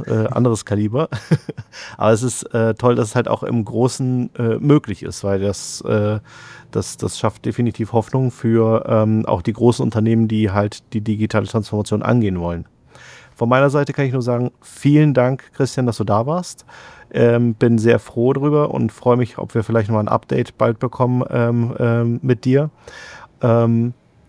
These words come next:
und sag dann von meiner Seite aus erstmal vielen, vielen Dank und wünsche dir noch eine schöne Restwoche.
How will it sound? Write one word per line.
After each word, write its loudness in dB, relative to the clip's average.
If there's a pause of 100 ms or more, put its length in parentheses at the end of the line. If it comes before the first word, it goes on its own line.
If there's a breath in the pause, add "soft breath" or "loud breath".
(320)
und 0 (640)
sag -6
dann -4
von -8
meiner 2
Seite 0
aus -2
erstmal -2 (1200 soft breath)
vielen, 6
vielen 2
Dank 2
und -2
wünsche -2
dir -4
noch 2
eine 0
schöne 2
Restwoche. 0